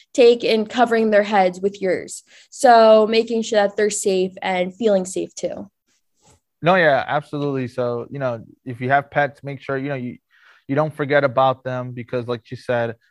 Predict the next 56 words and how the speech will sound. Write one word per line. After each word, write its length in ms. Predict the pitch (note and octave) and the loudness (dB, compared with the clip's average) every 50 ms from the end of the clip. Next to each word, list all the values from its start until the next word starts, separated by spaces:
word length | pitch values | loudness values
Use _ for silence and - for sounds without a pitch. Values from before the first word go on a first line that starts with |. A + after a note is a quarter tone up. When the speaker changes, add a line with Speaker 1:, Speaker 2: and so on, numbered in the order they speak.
| _ _ - | _ _ -4
Speaker 2:
uh, 100 | A2+ A#2+ | -4 -4
you 140 | A#2 A#2+ A#2+ | -4 -4 -6
know, 100 | A#2 A2+ | -8 -8
they're, 240 | A2 A2+ A#2 - - - | -6 -8 -8 -8 -8 -6
they're 200 | B2+ B2 A#2+ B2 | -4 -4 -2 -4
just 400 | A#2+ A2+ A#2+ C3 C#3 C3+ - - | -4 -4 -2 -2 -2 -2 -2 -6
as 120 | C3 - | -8 -8
scared 440 | - - - B2+ B2 B2 B2 A#2 - | -10 -10 -6 -2 -2 0 -2 -2 -4
as 160 | - A#2 A2 | -8 -10 -8
you 240 | A2+ A#2 A#2 A#2 A#2 | -8 -8 -8 -6 -4
are. 260 | A#2 A2 A2+ A2 - | -4 -4 -6 -6 -8
And, 140 | G#2 A#2 A#2 | -10 -12 -12
you 80 | A#2 A#2+ | -12 -10
know, 200 | B2 B2 A#2+ G2+ | -8 -6 -6 -2
obviously, 580 | G#2 B2+ B2+ C3+ B2 - C3 B2+ B2 A#2+ A#2+ _ _ _ _ _ _ _ - | -2 -2 -2 -2 -6 -8 -8 -8 -8 -8 -10 _ _ _ _ _ _ _ -12
you 80 | B2+ | -8
know, 100 | B2 A#2+ | -6 -6
they're, 300 | A2+ A#2+ A#2+ A#2+ A#2+ A2+ | -4 -4 -4 -4 -4 -4
they're 160 | - A#2 A#2+ | -6 -8 -8
barking 460 | A2 A2 A#2+ B2 C3 C3+ - C3 B2 A#2+ | -6 -2 0 0 0 0 -2 -8 -10 -10
or 40 | |
making 320 | A#2+ B2 B2+ B2 - B2+ B2 | -10 -10 -12 -12 -12 -14 -12
noise 200 | B2 B2 A#2+ - | -10 -10 -12 -12
for 140 | - A2+ A#2 | -10 -12 -10
a 40 | |
reason. 320 | A2+ A#2 B2 B2+ A2+ A2+ A2+ | -8 -8 -8 -8 -8 -10 -12
They're 140 | A2+ A2+ A2 | -12 -14 -14
scared. 440 | - - - A#2+ A#2+ A#2 A#2 A2+ | -16 -12 -10 -6 -6 -6 -6 -8
So 100 | - A2+ | -10 -10
you 140 | A#2+ A#2+ A#2+ | -10 -8 -6
really 240 | A#2+ B2+ C3 C3 B2 | -6 -4 -4 -4 -4
gotta 240 | A#2+ B2 A#2+ A#2 A#2 | -2 -2 -2 -2 -2
make 180 | A#2 B2+ B2 | -6 -8 -12
sure, 180 | B2 - - B2 | -10 -10 -10 -8
you 140 | A#2+ A#2+ A#2+ | -8 -8 -8
know, 240 | A#2+ A#2 A2+ A2 - | -8 -8 -8 -10 -12
you 100 | - B2+ | -12 -14
take 260 | A#2+ - D3 D3+ C#3+ - | -10 -4 -4 -4 -4 -4
them 140 | D#3 D3 | -8 -6
with 220 | C#3 C#3 C#3+ C#3 - | -6 -6 -6 -6 -6
you 100 | C#3 C3 | -8 -8
so 120 | - B2+ | -6 -8
you 100 | A#2+ A#2+ | -10 -10
can 160 | - B2 B2 | -12 -16 -14
calm 280 | - - C#3 C#3 C#3+ C#3 | -8 -4 -2 -2 -2 -4
them 160 | C3+ C3 B2+ | -6 -8 -6
down. 400 | B2 B2 B2 B2 B2+ B2 A#2+ B2 _ _ _ _ _ _ - | -6 -6 -6 -6 -6 -8 -10 -12 _ _ _ _ _ _ -12
And 100 | B2 B2 | -8 -6
that 160 | B2+ A#2+ A#2+ | -4 -4 -4
way 120 | B2 B2 B2 | -4 -4 -4
you 100 | B2+ B2 | -4 -6
can 120 | C3 A#2+ | -6 -8
also 200 | B2 A#2+ - B2 | -8 -10 -10 -12
calm 320 | - - - C3 B2+ B2+ | -12 -8 -6 -6 -6 -6
yourself 540 | B2+ C3 C3+ C3 A#2+ - - B2 A#2+ A#2 - | -6 -6 -6 -6 -6 -2 -2 -2 -2 -2 -6
down. 400 | - A#2 A#2 A#2 A#2 A#2 A#2 A2+ | -10 -10 -8 -8 -8 -10 -12 -14